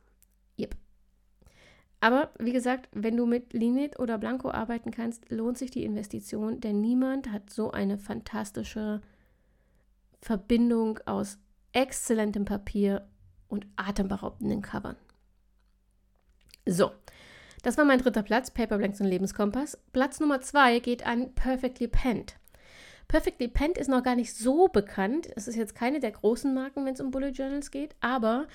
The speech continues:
das ist ein, äh, ein Fund, den ich letztes Jahr gemacht hat, der mich unfassbar positiv überrascht und sehr überzeugt hat.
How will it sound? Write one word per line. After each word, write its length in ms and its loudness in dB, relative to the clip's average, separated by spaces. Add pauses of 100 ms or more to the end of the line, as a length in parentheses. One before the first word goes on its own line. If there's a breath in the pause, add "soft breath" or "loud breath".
(360 loud breath)
das 220 0
ist 320 -4
ein, 460 2
äh, 400 -2
ein 220 -2
Fund, 240 -2
den 100 2
ich 120 -2
letztes 260 -8
Jahr 120 -4
gemacht 400 -4
hat, 160 -10 (140)
der 180 -2 (220)
mich 380 0 (240)
unfassbar 640 4
positiv 420 -2
überrascht 500 -2
und 140 -6
sehr 280 0
überzeugt 460 -8
hat. 180 -12